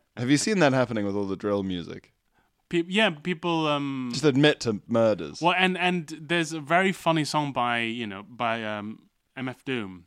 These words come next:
Speaker 2: You a M F Doom fan?
Speaker 1: Oh, yeah, yeah.
Speaker 2: It's called, uh, Rap Snitches.
Speaker 1: Mm.
Speaker 2: And he's, this is, like, back in the day, back in the noughties, he's making fun of rappers for c-, admitting to crimes in their own
Speaker 1: <laughs>
Speaker 2: songs.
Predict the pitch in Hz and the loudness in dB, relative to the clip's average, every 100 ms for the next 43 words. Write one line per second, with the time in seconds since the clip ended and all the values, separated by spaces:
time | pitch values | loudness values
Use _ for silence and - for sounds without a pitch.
0 | _ 117 113 117 - 117 113 117 123 131 | _ -10 -8 -10 -10 -12 -10 -10 -10 -2
1 | 117 143 147 110 101 104 95 113 135 _ | 4 6 6 4 2 0 -2 -4 -10 _
2 | - 131 120 123 117 127 135 - 127 110 | -8 -4 -2 -2 0 0 -2 -6 -10 -8
3 | 104 98 - - - 101 95 82 - _ | -12 -12 -14 -16 -8 -4 -4 -6 -14 _
4 | 135 123 120 113 - - - 143 139 151 | -6 -4 -4 -8 -12 -16 -10 -10 -10 -10
5 | 139 185 180 160 151 196 190 139 151 175 | -6 -2 -2 0 0 0 -2 -2 -2 -2
6 | 147 127 139 160 - 101 110 127 127 131 | -2 -2 0 0 -2 -6 -8 -8 -6 -6
7 | 120 131 123 113 123 - 104 98 - 107 | -4 -2 -2 -2 -4 -6 -10 -10 -10 -10
8 | 101 143 131 117 117 - 113 - 127 95 | -10 -14 -12 -10 -10 -12 -16 -8 -6 -6
9 | 92 - - - - 123 180 123 143 123 | -10 -18 -16 4 4 6 6 6 4 4
10 | 139 117 92 95 | 0 -2 -4 -12